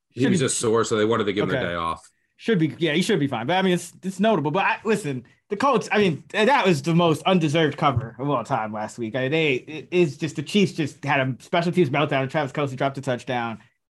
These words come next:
Speaker 2: I just worry about Matt Ryan. Like, I, I agree. I think, you know, the running game is, it favors the Colts on both sides of the ball, and that can be enough. We s-, that, you know, it ended up being enough for the Browns against Pittsburgh. It could be enough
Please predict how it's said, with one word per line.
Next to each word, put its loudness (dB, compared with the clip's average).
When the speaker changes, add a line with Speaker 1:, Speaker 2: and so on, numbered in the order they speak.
Speaker 2:
I 0
just 4
worry 6
about 6
Matt 4
Ryan. 4
Like, 4
I, 6
I 4
agree. 6
I 4
think, 2
you 4
know, 6
the 0
running 6
game 4
is, 2
it 2
favors 4
the 0
Colts 2
on 2
both 0
sides 2
of 0
the 0
ball, 2
and 2
that 2
can 6
be 8
enough. 4
We 2
s-, -6
that, 0
you -2
know, 4
it 4
ended 4
up 2
being 2
enough 0
for -4
the 0
Browns 0
against -4
Pittsburgh. 0
It -4
could 2
be 4
enough 2